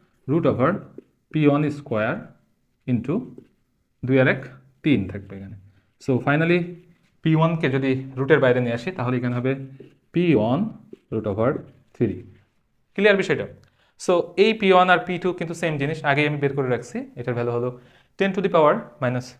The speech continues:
eight সেন্টিমিটার, সরি সেন্টিমিটার বলতে কুলম্ব per meter। So, এখানে আমি ভ্যালু বসাই দিচ্ছি। পি ওয়ান এর ভ্যালু হলো তাহলে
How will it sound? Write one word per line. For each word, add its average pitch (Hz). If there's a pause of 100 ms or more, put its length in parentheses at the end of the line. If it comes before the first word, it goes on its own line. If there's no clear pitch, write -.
(240)
eight 170
সেন্টিমিটার, 113 (540)
সরি 135
সেন্টিমিটার 143
বলতে 113 (280)
কুলম্ব 170
per 110
meter। 101 (460)
So, 165 (360)
এখানে 185
আমি 160 (560)
ভ্যালু 135
বসাই 120
দিচ্ছি। 110
পি 151
ওয়ান 131
এর 127
ভ্যালু 123
হলো 127
তাহলে 131